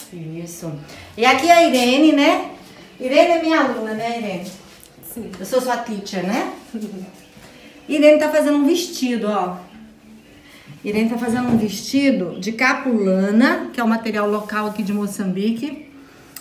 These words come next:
Speaker 1: pra usar sábado no casamento do Dudu, o irmão dela. A Irene é uma menina que cresceu aqui com a gente. Chegou aqui com quantos anos?
Speaker 2: Quatro.
Speaker 1: Quatro? Desse tamanho aqui, ó. Aqui, ó.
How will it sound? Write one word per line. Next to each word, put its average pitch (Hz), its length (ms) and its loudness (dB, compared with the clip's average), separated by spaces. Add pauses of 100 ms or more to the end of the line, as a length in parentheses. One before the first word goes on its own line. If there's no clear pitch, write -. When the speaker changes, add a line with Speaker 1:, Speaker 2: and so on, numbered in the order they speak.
Speaker 1:
pra 311 360 6
usar 285 320 2
sábado 262 720 6
no 220 160 -4
casamento 254 500 0
do 233 160 -2
Dudu, 254 480 -2
o 262 60 -2
irmão 269 400 4
dela. 226 520 2 (440)
A 196 120 -2
Irene 233 300 4
é 262 60 6
uma 254 80 4
menina 233 260 2
que - 120 -10
cresceu 233 440 -2
aqui 226 200 -4
com 214 100 -8
a 196 100 -6
gente. 214 300 -4
Chegou 269 180 -2
aqui 285 160 -4
com 269 140 0
quantos 247 340 -4
anos? 277 440 -2 (1040)
Speaker 2:
Quatro. 226 340 -14 (300)
Speaker 1:
Quatro? 494 720 0
Desse 392 280 2
tamanho 392 340 4
aqui, 330 220 4
ó. - 240 4 (400)
Aqui, 349 460 -2
ó. 339 280 4